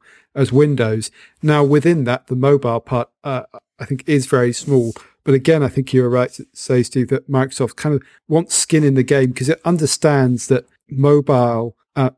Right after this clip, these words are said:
in particular, has both a hardware and a software component, and it needs to understand both if it's to play effectively in that space. And, uh, I,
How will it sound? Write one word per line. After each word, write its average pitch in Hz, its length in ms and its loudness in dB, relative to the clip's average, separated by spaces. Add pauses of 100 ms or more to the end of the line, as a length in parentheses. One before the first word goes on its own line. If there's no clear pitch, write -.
(100)
in 156 160 0
particular, 127 720 -2 (220)
has 147 260 0
both 139 340 0
a 143 60 0
hardware 135 760 0
and 131 180 2
a 123 40 -4
software 131 480 0
component, 127 640 0
and 135 120 2
it 131 120 -10
needs 151 260 0
to - 220 -2
understand 127 720 -2
both 123 400 -2 (320)
if 147 200 2
it's - 180 -4
to 127 220 0
play 139 340 2
effectively 127 800 -2
in 131 140 2
that 127 240 -2
space. 131 460 0
And, 123 160 0 (260)
uh, 131 180 2 (180)
I, - 80 -4